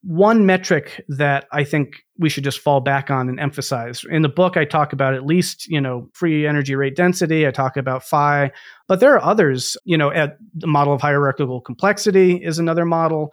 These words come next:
There are multiple models for, for thinking about complexity.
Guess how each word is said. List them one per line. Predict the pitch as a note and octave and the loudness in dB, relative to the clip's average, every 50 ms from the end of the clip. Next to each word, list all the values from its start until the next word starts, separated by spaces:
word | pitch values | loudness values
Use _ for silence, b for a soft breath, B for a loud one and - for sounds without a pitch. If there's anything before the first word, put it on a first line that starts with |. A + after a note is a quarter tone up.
| B B B B _ | B B B B _
There | - D3+ E3 F#3+ | -4 0 2 2
are | F#3+ | 4
multiple | F#3 G#3+ A#3 A3+ A#3+ G3+ G#3 | 4 4 4 2 2 2 2
models | F3+ E3+ E3 E3 F3 E3+ D#3+ C#3+ | 4 4 4 2 2 2 0 -2
for, | - - C#3+ C#3 C3+ C3+ - - | -2 -2 -2 0 -2 -2 -4 -6
for | - C#3+ | -6 -4
thinking | C#3 - D3 C3+ C3+ C#3 | -4 -2 -2 -2 -4 -4
about | C3 C3 C3 B2+ | -4 -4 -6 -6
complexity. | - C3+ B2 - C3+ B2 - - C3 B2+ B2+ C3 C3+ | -6 -8 -6 -6 -6 -8 -8 -10 -10 -8 -8 -10 -10